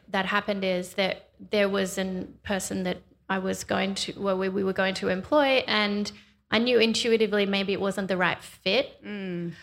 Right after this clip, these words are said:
Speaker 1: Although I was kind of convinced by another team member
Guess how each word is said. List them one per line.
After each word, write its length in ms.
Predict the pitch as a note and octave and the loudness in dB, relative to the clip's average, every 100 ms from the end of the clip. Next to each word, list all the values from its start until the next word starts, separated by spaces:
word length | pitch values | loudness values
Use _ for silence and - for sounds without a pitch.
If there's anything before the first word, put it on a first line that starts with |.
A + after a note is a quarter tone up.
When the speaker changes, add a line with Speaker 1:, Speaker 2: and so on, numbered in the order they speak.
| - _ _ _ | -20 _ _ _
Speaker 1:
Although 240 | G#3 A3 | 4 8
I 80 | G#3 | 8
was 200 | G3+ G3+ | 4 0
kind 220 | - G#3+ | -2 0
of 120 | G#3+ G#3 | 0 -2
convinced 580 | G#3 F#3 G3 G3+ - | -2 0 0 0 -2
by 120 | - F#3+ | 0 2
another 280 | F#3+ F#3+ | 2 2
team 380 | F3+ - G#3+ G#3 | 0 -2 -2 2
member 580 | G3 F#3 F3+ F3+ F3+ F#3 | 2 2 2 2 0 -2